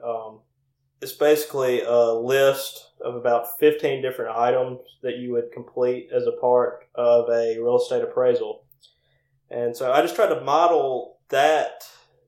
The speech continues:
that form as best as I could reflected in a Django model so that we could just go through there and check off what task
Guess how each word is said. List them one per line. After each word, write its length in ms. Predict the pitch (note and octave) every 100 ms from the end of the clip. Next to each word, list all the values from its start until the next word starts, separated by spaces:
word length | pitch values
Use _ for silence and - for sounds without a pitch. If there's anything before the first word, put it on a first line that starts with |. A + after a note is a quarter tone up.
| _
that 280 | C#3 C#3+ -
form 300 | D3 D3 C3+
as 140 | A#2+
best 320 | B2+ B2+ B2+
as 60 | B2
I 140 | A#2
could 480 | A2+ - B2+ A#2+ A2+ -
reflected 500 | B2 B2+ B2 A#2+ A#2
in 80 | A2+
a 140 | A2
Django 440 | - A2 G#2+ G#2+ -
model 240 | A#2 A2+
so 160 | - A2+
that 120 | A#2
we 120 | B2
could 140 | B2
just 240 | B2 B2 -
go 180 | C3 B2+
through 220 | C#3 B2+
there 340 | B2 B2 B2
and 160 | A#2+ A#2
check 240 | - B2+
off 260 | B2+ B2 A#2+
what 220 | B2 -
task 460 | - A#2+ A#2 A#2